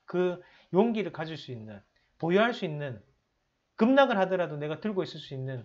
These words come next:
가장 큰 이유, 그것은 저를 믿으라는 게 아닙니다. 저를 믿지 말고 이 산업을 보세요. 이 산업을 보면 믿을 수 있어요.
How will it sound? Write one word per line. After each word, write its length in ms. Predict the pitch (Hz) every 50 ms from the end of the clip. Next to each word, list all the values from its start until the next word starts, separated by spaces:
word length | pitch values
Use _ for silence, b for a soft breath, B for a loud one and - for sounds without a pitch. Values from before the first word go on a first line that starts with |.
| - _ _
가장 280 | - 147 139 196 208
큰 180 | 208 - 220 180
이유, 320 | 151 147 151 143 131 - _ _ _ _ _ _ _ _
그것은 560 | - - 156 202 220 220 - 196 185 180 - B B B B B
저를 260 | B - 240 - 277 226
믿으라는 440 | 185 196 185 190 165 151 139 135 131
게 80 | 117
아닙니다. 400 | 101 98 101 104 104 110 - - - - - - - - - - _ _ _ _ _ _ _ _ _ _ _ _ _
저를 260 | - - 240 277 262 202
믿지 220 | 165 151 - -
말고 480 | 170 131 104 113 117 - 135 123 - _ _ _ _ _ _ _ -
이 200 | 208 208 - - -
산업을 560 | - - - - 240 262 262 254 220 190 127
보세요. 260 | 110 104 - - 107 - _ _ _ _ _ _ _ _ _ _ _ _ _ _ _ _
이 140 | - 240 226
산업을 560 | 202 - - - 277 277 294 302 285 254 208
보면 440 | 156 139 135 131 135 151 160 160 - -
믿을 280 | - 165 214 202 175 143
수 120 | 120 -
있어요. 260 | 120 113 - - 120